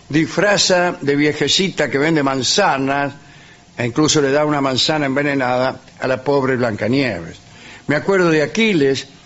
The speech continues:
que se disfrazó de mujer para que no lo mandaran a la guerra. Se fue a la, se fue a la corte ahí de un, de un rey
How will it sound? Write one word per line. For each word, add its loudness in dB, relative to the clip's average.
que -6
se 0
disfrazó 0
de 4
mujer 0
para 0
que 0
no 2
lo 4
mandaran 2
a 0
la 0
guerra. 0
Se -4
fue 0
a 0
la, 0
se -2
fue 0
a 2
la -8
corte 0
ahí 2
de 2
un, 0
de 0
un 0
rey 0